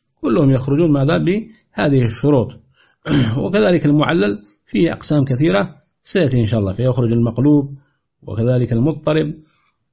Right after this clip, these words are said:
و-، وغيرها. نعم. <clears throat> فهذا، بهذه الشروط تخرج كثير من الأنواع، آه، تخرج عن حيز الصحيح. قال رحمه الله، قال:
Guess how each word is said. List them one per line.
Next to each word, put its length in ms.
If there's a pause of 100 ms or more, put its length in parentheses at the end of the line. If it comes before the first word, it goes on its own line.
و-، 200
وغيرها. 760
نعم. 240
<clears throat> 1500
فهذا، 460
بهذه 400
الشروط 380
تخرج 240
كثير 280
من 60
الأنواع، 500 (500)
آه، 400 (360)
تخرج 320
عن 140
حيز 300 (1120)
الصحيح. 540 (2250)
قال 240
رحمه 280
الله، 300 (220)
قال: 520